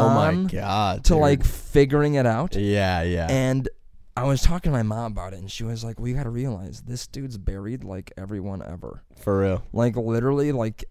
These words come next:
Speaker 2: everyone he knows. Like, he buried his wife, like, three years ago, and at the wedding, or at the, at the wedding, <laughs> at the fucking funeral, he was like, "Yeah, well, you know, it was her time." <laughs>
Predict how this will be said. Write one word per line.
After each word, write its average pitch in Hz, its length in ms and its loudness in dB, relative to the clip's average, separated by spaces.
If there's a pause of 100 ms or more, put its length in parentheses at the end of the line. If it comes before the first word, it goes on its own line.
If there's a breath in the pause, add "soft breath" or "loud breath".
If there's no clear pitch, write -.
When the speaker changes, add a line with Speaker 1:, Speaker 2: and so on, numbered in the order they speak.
(140)
Speaker 2:
everyone 131 840 0
he 135 220 0
knows. 107 580 -2
Like, 120 140 -2
he 135 100 0
buried 147 260 4
his 135 140 0
wife, 123 360 -2
like, 107 120 -2
three - 340 2
years 101 260 -4
ago, 127 340 -6
and 113 100 -2
at 113 140 -4
the 120 120 0
wedding, 87 460 -8
or 73 80 -10
at - 240 -6
the, - 60 -14 (100)
at - 80 -14
the - 80 -12
wedding, 60 300 -10 (320 soft breath)
<laughs> - 280 -12
at - 380 6
the - 60 12
fucking 139 400 8
funeral, 120 380 2
he 113 100 2
was 110 240 -4
like, 90 260 -6 (600 soft breath)
"Yeah, 302 320 8
well, 285 360 10
you 240 140 6
know, 269 320 6
it 196 100 2
was 196 180 2
her 185 100 8
time." 233 600 4
<laughs> - 60 6